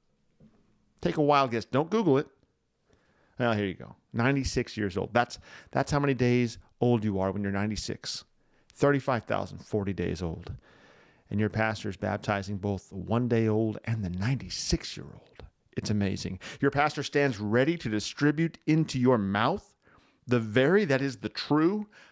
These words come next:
body and blood of Jesus Christ. The very true, mysterious, and magnificent fruit of the cross,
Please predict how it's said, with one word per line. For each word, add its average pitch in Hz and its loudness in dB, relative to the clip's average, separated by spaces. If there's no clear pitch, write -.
body 170 0
and 110 -2
blood 127 2
of 98 -8
Jesus 139 2
Christ. - -2
The 113 0
very 131 -2
true, 147 0
mysterious, 143 -2
and 90 -6
magnificent 117 -4
fruit - -2
of 120 -6
the - -8
cross, - -2